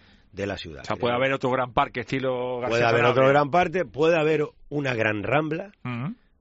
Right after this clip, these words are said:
Speaker 1: de entrada a la ciudad, que, que, que, que sería lo suyo, porque si te fijas, la T F cuatro, es decir, la vía de penetración por el sur,
Speaker 2: Ujú.
Speaker 1: se puso por el litoral porque no podía ir por la refinería.
Speaker 2: Claro.
Speaker 1: Y, y se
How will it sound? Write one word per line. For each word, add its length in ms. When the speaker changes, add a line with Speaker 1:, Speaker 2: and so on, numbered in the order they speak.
Speaker 1:
de 220
entrada 420
a 60
la 100
ciudad, 340
que, 240
que, 520
que, 580
que 160
sería 380
lo 160
suyo, 400
porque 260
si 160
te 200
fijas, 360
la 180
T 100
F 180
cuatro, 400
es 80
decir, 220
la 100
vía 160
de 140
penetración 520
por 140
el 120
sur, 200
Speaker 2:
Ujú. 240
Speaker 1:
se 200
puso 300
por 120
el 120
litoral 360
porque 300
no 160
podía 380
ir 100
por 160
la 220
refinería. 640
Speaker 2:
Claro. 340
Speaker 1:
Y, 300
y 80
se 240